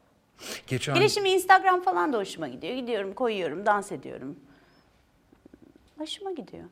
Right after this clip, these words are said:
Speaker 1: Geçen gün,
Speaker 2: Saçma sapan.
Speaker 1: e, dedim ki, e, Ayvalık'tan da taşınacağım.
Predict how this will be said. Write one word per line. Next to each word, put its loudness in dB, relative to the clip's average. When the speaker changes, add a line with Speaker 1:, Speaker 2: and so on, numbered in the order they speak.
Speaker 1:
Geçen -6
gün, -4
Speaker 2:
Saçma -12
sapan. -14
Speaker 1:
e, -6
dedim -4
ki, -12
e, -8
Ayvalık'tan 0
da -6
taşınacağım. -8